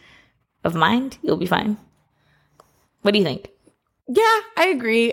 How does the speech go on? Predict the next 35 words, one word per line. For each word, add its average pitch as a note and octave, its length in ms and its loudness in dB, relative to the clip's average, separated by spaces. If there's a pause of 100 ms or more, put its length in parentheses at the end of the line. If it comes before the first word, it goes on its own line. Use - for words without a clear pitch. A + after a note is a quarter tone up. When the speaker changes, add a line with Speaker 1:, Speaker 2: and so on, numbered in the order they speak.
Speaker 2:
I C4+ 100 2
think, C#4+ 300 -2
like, B3 460 0 (580)
having, G3 460 2
like, F#3 220 -2
conversations, F3 1040 -6 (380)
I A3 200 4
don't G#3 140 2
know. C#3+ 260 0
I A3+ 80 2
think C4 220 0
if C4+ 100 2
you're B3+ 140 4
with F#3+ 180 2
someone, A3+ 520 0
like, F#3+ 160 0
you G#3 60 2
have G#3 120 2
to G#3+ 60 2
have F3+ 80 0
the F3+ 100 2
trust E3+ 320 -2
that E3 120 -2
you C#3+ 80 -4
can E3+ 100 -4
have C#3 240 -4
those C#3+ 160 -6
conversations. A#2+ 920 -8
Like, E3 320 -2 (720)
if G3+ 140 0
you're G#3 200 4
afraid F#3 440 0
of G#3+ 80 -2
them, B3 420 0
like, E3+ 400 0